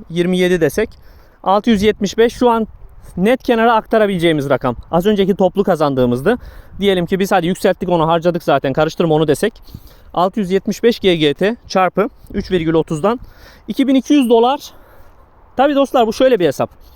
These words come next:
İki bin iki yüz dolar kazanmış oluyoruz. Üç otuz ya. Az önce otuzdu, yirmi beş olmuş. Çok hızlı hareket ediyor.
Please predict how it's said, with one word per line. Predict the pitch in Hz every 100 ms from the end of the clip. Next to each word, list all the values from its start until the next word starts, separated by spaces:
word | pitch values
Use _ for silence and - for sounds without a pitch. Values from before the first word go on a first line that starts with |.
| - - - - - - -
İki | 185 269
bin | 262
iki | 262 -
yüz | 254
dolar | 220 214 240 294 - - - - - - - - - -
kazanmış | 214 214 240 240
oluyoruz. | 220 175 151
Üç | 180 -
otuz | 220 262 214
ya. | 139 - -
Az | 180
önce | 208 190
otuzdu, | 185 180
yirmi | 202 170 170
beş | 156
olmuş. | 127 120
Çok | - 202
hızlı | 165 143
hareket | 131 135
ediyor. | 123 135